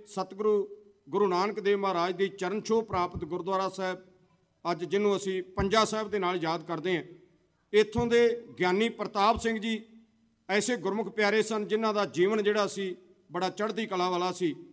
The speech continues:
ਜਦੋਂ ਉਹਨਾਂ ਨੂੰ ਪਤਾ ਲੱਗਾ ਬਈ ਜਿਹੜੇ ਅੰਮ੍ਰਿਤਸਰ ਤੋਂ ਸਿੰਘ ਨੇ, ਉਹਨਾਂ ਨੂੰ ਸਪੈਸ਼ਲ ਗੱਡੀ ਰਾਹੀਂ, ਅ, ਅੰਮ੍ਰਿਤਸਰ ਤੋਂ ਅਟਕ ਜੇਲ੍ਹ ਵੱਲ ਲਿਜਾਇਆ ਜਾ ਰਿਹਾ ਹੈ,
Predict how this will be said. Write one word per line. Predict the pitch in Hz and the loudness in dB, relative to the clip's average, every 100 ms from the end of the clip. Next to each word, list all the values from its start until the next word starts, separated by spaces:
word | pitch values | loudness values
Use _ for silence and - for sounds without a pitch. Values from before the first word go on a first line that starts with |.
| _ _ _ | _ _ _
ਜਦੋਂ | 220 226 | -2 0
ਉਹਨਾਂ | 277 285 | 2 0
ਨੂੰ | 285 | -2
ਪਤਾ | 247 240 269 | -4 0 0
ਲੱਗਾ | 220 220 190 - - 220 233 247 190 143 | 2 0 0 -4 -18 -12 -10 -8 -10 -2
ਬਈ | 196 | 0
ਜਿਹੜੇ | 202 208 240 254 247 - 196 | 2 4 4 4 2 -2 -6
ਅੰਮ੍ਰਿਤਸਰ | 202 226 226 240 | -2 -2 -2 -4
ਤੋਂ | 233 233 | -2 -4
ਸਿੰਘ | - 247 269 | -2 -2 0
ਨੇ, | 226 202 - - _ _ _ 226 | 0 0 -6 -20 _ _ _ -6
ਉਹਨਾਂ | 254 254 | 0 0
ਨੂੰ | 240 | 0
ਸਪੈਸ਼ਲ | 233 185 214 247 285 | -4 -6 0 2 2
ਗੱਡੀ | 262 196 190 226 | -2 -4 -2 0
ਰਾਹੀਂ, | 233 233 226 | 2 2 -2
ਅ, | - - - _ _ _ _ - 175 180 202 | -8 -16 -20 _ _ _ _ -4 -2 -2 -2
ਅੰਮ੍ਰਿਤਸਰ | 202 240 233 220 | 0 0 0 -2
ਤੋਂ | 220 226 220 220 | 0 -2 -2 -4
ਅਟਕ | - | -4
ਜੇਲ੍ਹ | 208 208 233 | 2 4 4
ਵੱਲ | 220 | 2
ਲਿਜਾਇਆ | 202 180 190 | 0 0 0
ਜਾ | 185 175 | 0 0
ਰਿਹਾ | 190 | 0
ਹੈ, | 180 | -2